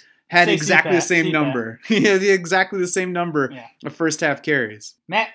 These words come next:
Speaker 2: Matt Nagy just, every week is just a different game plan. So it, it's almost like the Patriots backfield. We're just sort of guessing at the usage. I mean, at least Mike Davis has sort of gone away, even though he's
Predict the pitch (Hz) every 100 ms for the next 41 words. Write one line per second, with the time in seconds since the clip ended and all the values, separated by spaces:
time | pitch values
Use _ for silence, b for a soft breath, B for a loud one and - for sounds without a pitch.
0 | - 214 240 185 190 151 156 147 - 151
1 | - _ - 165 196 180 135 151 156 147
2 | 156 143 127 143 139 151 135 123 131 143
3 | 151 147 143 135 165 156 185 180 165 139
4 | 143 143 139 - 131 123 135 127 139 143
5 | 139 123 117 127 - 131 123 120 127 123
6 | 123 120 135 151 151 143 b b 165 170
7 | 233 226 170 151 127 135 147 143 - 143
8 | 143 131 139 143 143 135 127 127 127 120